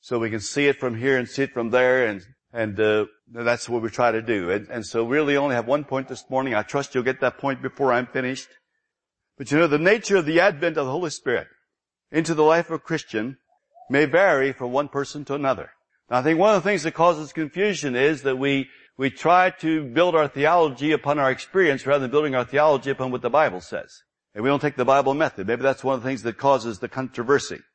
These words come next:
But I want to talk a little bit about the nature of the advent of the Holy Spirit into the life of the Christian. And if you would just rapidly turn to Malachi chapter three, there are three advents here as I understand it. There's an announcement here of three comings, the announcement here of three advents, the announcement of here of three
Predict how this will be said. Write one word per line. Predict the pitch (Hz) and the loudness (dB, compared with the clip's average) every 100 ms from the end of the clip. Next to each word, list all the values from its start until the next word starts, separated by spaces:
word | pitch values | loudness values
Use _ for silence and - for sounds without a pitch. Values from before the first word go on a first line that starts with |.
| _ _ _ | _ _ _
But | 123 | 2
I | |
want | 147 156 | 2 4
to | |
talk | 190 180 | 0 2
a | |
little | 196 | 2
bit | 190 | 2
about | 180 175 | 2 2
the | 160 | 2
nature | 160 202 233 - 214 | 2 2 0 2 2
of | 175 | 4
the | 165 165 | 0 4
advent | 190 147 135 131 | 2 2 -4 -2
of | 127 | -2
the | 127 | 0
Holy | 196 170 | 2 0
Spirit | - 190 180 | 2 2 2
into | 160 165 | 0 -2
the | 156 | -2
life | 143 156 147 | 2 2 0
of | |
the | 143 | -10
Christian. | - 160 - 95 73 _ _ _ | -6 -8 -6 -10 -10 _ _ _
And | 135 135 | -2 0
if | 135 | 2
you | 202 | 2
would | 214 | 0
just | 170 208 - _ - _ | 4 2 2 _ -20 _
rapidly | 143 156 190 196 185 165 165 | -4 2 4 2 0 -2 -4
turn | - 185 180 | -2 0 0
to | 147 151 | 0 2
Malachi | 175 175 160 160 - | 2 2 2 0 0
chapter | 160 - 147 | -4 -4 -8
three, | - 175 156 | -2 0 4
there | 131 139 | 4 4
are | |
three | 131 - 190 196 | 0 -2 -2 -2
advents | - 180 156 139 135 - | 0 0 2 0 0 -6
here | 143 147 | 0 2
as | 139 127 | 2 2
I | 151 156 | 4 4
understand | 151 131 120 143 131 90 | 2 -2 -2 -2 -2 -4
it. | 78 _ _ _ | -10 _ _ _
There's | 131 127 | 0 2
an | 139 | 4
announcement | 156 202 226 165 160 | 4 4 2 -2 -2
here | 175 208 | 4 4
of | 156 | 4
three | - 202 | 0 -6
comings, | 196 - 190 147 113 110 | -4 0 0 0 -4 -6
the | 101 | -2
announcement | 135 165 208 160 180 | 2 4 2 0 2
here | 175 | 2
of | - | 0
three | 180 196 | 0 2
advents, | 190 160 120 113 95 | 2 2 -2 -4 -6
the | 127 | -4
announcement | 135 190 202 170 | 2 2 2 -2
of | 151 | -2
here | 156 196 | 2 4
of | 165 127 | 4 2
three | 160 185 208 214 190 | 0 2 4 0 -4